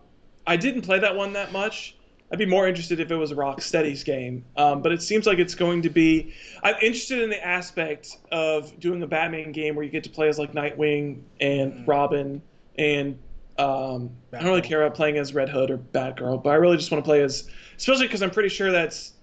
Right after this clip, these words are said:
Speaker 1: Drake. Drake's Robin. So I'm interested as playing as, as
Speaker 2: It have to
Speaker 1: Grayson.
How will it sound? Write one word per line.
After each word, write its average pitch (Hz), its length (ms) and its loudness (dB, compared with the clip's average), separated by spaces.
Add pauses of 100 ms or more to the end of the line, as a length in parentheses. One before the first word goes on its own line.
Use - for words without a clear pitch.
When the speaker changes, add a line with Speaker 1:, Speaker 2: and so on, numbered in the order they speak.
(120)
Speaker 1:
Drake. 156 540 -6 (960)
Drake's 170 320 -2
Robin. 139 480 -6 (280)
So 190 120 0
I'm 185 60 0
interested 214 320 0
as 180 100 -6
playing 180 240 0
as, 160 380 -4 (160)
as 156 120 -4
Speaker 2:
It - 40 -8
have 135 80 -8
to 170 40 -2
Speaker 1:
Grayson. 160 420 -4